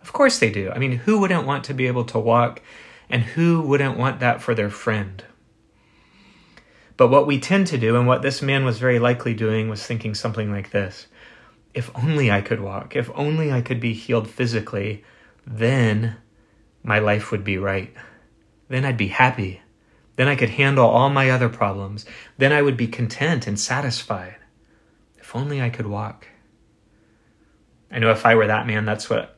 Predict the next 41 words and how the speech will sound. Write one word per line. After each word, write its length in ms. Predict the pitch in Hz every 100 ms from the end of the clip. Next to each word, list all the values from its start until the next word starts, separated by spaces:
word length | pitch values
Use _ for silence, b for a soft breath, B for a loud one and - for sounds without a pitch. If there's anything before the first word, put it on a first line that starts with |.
| _
I 120 | 117
would 100 | 120
have 60 | 107
been 140 | 104
setting 280 | 101 113 107
my 140 | 104
hopes 340 | 104 104 98 -
on. 280 | 98 98 101 _ _ b b b b b b _ _ _ _ _ _ _ _ _ _ _ -
And 80 | 127
I 60 |
wonder, 220 | 131 143 120
how 180 | 160
often 260 | 165 160 151
do 80 | 131
we 140 | 120
go 180 | 117 127
to 160 | 131 113
Jesus 400 | 107 104 107 -
so 140 | -
that 160 | 117 -
he 160 | 120
can 160 | 120 113
help 320 | - 131 -
us 240 | 110 -
get 280 | 120 117 -
things 460 | - 113 110 104 - b b b b b b b _ _ _ _ -
we 120 | 113
think 280 | - 117 117
will 100 | 110
really 240 | 107 101
satisfy 720 | - 117 107 98 - - 98
us? 320 | 98 104 - - _ _ _ _ _ b b b b
How 140 | 170
often 200 | 180 180
do 80 | 147
we 100 | 127
go 140 | 131
to 100 | 135
Jesus 560 | 113 120 120 113 107 - b b b
so 160 | - 123
that 340 | 117 113 -